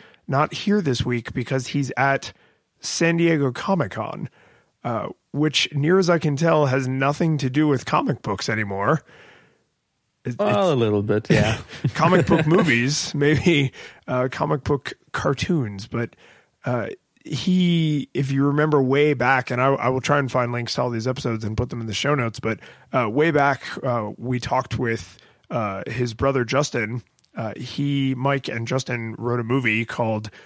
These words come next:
Speaker 1: Detective, Detective, Detective, and they actually got it into San Diego Comic-Con. So they are,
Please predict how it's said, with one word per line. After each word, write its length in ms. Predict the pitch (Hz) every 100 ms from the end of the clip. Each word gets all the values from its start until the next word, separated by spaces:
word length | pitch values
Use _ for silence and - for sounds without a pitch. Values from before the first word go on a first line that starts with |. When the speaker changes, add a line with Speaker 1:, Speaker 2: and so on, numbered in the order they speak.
| _ -
Speaker 1:
Detective, 480 | 110 127 120 131 120
Detective, 460 | 110 123 - 117
Detective, 480 | 113 95 147 120 113
and 180 | 120 120
they 40 |
actually 280 | 127 - 127
got 260 | 107 127 131
it 140 | 127 -
into 840 | 139 143 131 131 127 123 120 117 - -
San 280 | - 139
Diego 300 | 135 127 123
Comic-Con. 600 | 113 147 156 113 101 95
So 160 | 95 117
they 180 | 107 107
are, 300 | 101 98